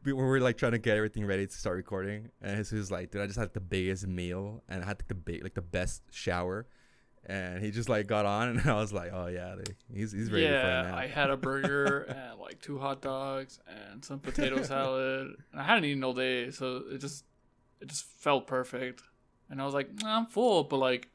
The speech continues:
Speaker 2: not dying."
Speaker 1: Right.
Speaker 2: But then also, like, it was very hot today, so I was like,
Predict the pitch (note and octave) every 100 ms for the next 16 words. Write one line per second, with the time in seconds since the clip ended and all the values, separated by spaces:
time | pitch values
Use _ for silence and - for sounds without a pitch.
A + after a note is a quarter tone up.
0 | _ _ _ _ _ _ _ - D3 D3+
1 | C3 C#3+ B2+ B2+ C3 C3 _ _ _ _
2 | _ _ _ _ _ _ _ - B2 C#3
3 | C3+ C3+ C#3+ C3+ B2+ C3 C3 C3 C3 B2+
4 | C3 - C3+ C#3 C3+ - C3+ C3+ C3+ C3
5 | C3